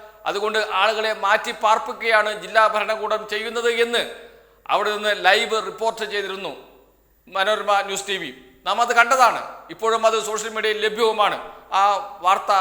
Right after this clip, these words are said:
ശകലം. എന്ന് വെച്ചാൽ മുന്നറിയിപ്പ് കിട്ടാതെ തന്നെ, ഇല്ലാതെ തന്നെ അതിനുള്ള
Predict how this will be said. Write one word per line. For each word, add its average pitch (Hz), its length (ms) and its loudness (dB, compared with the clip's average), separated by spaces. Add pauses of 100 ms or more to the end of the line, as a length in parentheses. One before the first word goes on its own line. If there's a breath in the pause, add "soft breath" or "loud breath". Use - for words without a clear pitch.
(160)
ശകലം. 180 320 0 (420 soft breath)
എന്ന് 214 160 -6
വെച്ചാൽ 254 240 2 (500)
മുന്നറിയിപ്പ് 262 500 0 (240)
കിട്ടാതെ 277 560 6
തന്നെ, 240 260 2 (260)
ഇല്ലാതെ 233 480 4 (100)
തന്നെ 214 220 0 (720)
അതിനുള്ള 226 240 2